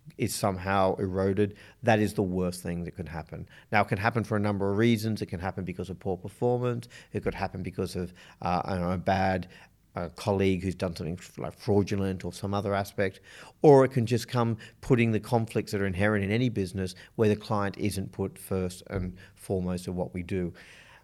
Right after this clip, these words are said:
At Jupiter, I make sure that absolutely all of those are addressed in the client's favour. It's something I'm absolutely critical about, making sure that the client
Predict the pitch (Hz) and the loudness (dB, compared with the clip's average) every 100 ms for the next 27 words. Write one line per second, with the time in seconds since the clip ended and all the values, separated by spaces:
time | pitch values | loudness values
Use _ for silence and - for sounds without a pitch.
0 | _ 101 92 110 98 101 92 92 - 92 | _ -2 2 2 4 0 0 -6 -4 -2
1 | 90 - 98 - 104 101 90 92 90 87 | -2 -4 -6 -2 -2 -2 -2 -2 -2 -2
2 | 90 90 90 82 - - 92 87 90 90 | -2 -2 -4 -6 -10 -6 -2 0 -2 -4
3 | 87 90 - - 104 92 90 95 87 - | -4 -6 -6 -4 -2 -2 -4 -4 -4 -6
4 | - 92 90 87 - - _ 90 - - | -4 -2 -2 -4 -6 -16 _ -12 -8 -8
5 | - 90 82 - 101 90 - 92 80 78 | -6 -6 -6 -8 -10 -10 -8 -8 -8 -8
6 | - 90 82 87 87 85 - 90 90 90 | -6 -6 -6 -6 -4 -6 -6 -8 -8 -12
7 | - 90 85 - - - 113 110 92 82 | -6 -6 -6 -10 -14 -8 -2 0 -2 -6